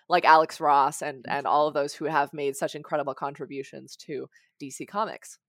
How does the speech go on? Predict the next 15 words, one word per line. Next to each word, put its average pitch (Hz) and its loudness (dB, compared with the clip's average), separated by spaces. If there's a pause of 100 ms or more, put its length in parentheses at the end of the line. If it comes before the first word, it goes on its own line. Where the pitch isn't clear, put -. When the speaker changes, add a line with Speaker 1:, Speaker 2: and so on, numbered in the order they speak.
(220)
Speaker 1:
So. - -8
Speaker 2:
Yeah, - -8 (320)
incredibly 101 -8
recognizable 85 -8
as 80 -10
well. 82 -6
As 78 -6
soon 98 -8
as 85 -12
you 90 -12
look 85 -10
at 85 -8 (360)
anything, 95 -6
you're 87 -10
like, 80 -10